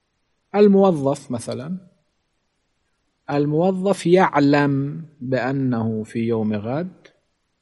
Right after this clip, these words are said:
يوجد دوام، ويعلم بأن عليه أن يكون في بداية الدوام في الدائرة.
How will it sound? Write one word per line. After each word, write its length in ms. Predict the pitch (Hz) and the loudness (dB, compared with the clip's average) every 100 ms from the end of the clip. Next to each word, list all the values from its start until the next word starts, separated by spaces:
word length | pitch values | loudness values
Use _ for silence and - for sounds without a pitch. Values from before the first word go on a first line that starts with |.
| _ _ - | _ _ 0
يوجد 460 | 127 143 165 147 | 2 4 2 0
دوام، 680 | 131 123 127 113 113 139 156 - _ _ _ _ _ _ - | 0 0 0 -2 -4 -8 -14 -18 _ _ _ _ _ _ -6
ويعلم 680 | 123 143 160 127 120 113 110 | 0 4 4 2 -2 -2 -2
بأن 360 | 110 135 127 | -2 -2 -2
عليه 560 | 110 104 120 139 170 160 | -2 -4 -2 -2 -2 -2
أن 80 | 123 | -2
يكون 480 | 113 - 135 113 101 | -2 -4 -4 -4 -4
في 180 | - | -8
بداية 460 | 104 110 139 147 143 143 | -8 -6 -4 -4 -4 -8
الدوام 680 | 143 147 151 165 190 208 202 _ _ _ _ _ | -8 -8 -8 -8 -6 -6 -8 _ _ _ _ _
في 280 | 160 175 | -4 -2
الدائرة. 1040 | 165 185 208 _ 123 127 113 110 113 139 | -4 -6 -10 _ -4 -2 -2 -6 -12 -14